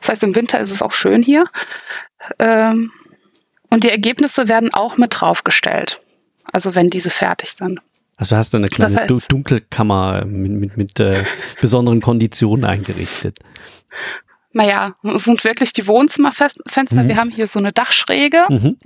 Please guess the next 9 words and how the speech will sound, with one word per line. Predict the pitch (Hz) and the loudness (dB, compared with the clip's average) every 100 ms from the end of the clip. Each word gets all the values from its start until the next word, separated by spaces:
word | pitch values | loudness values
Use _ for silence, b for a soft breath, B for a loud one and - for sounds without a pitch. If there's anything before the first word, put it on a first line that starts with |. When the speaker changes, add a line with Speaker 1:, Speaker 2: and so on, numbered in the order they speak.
| - | 0
Speaker 1:
und | 247 240 - - | 2 2 0 0
die | 240 | 0
hat | 233 | 0
so | - | 0
eine | 233 | 0
ganz | - - | 0 -4
praktische | - - - - 220 - | -4 -4 -2 0 0 2
Seite. | 202 190 190 262 - 311 - B B B B B B 135 | 0 2 2 2 0 0 -2 B B B B B B -2
Ähm, | 233 233 233 240 247 | 2 4 4 2 0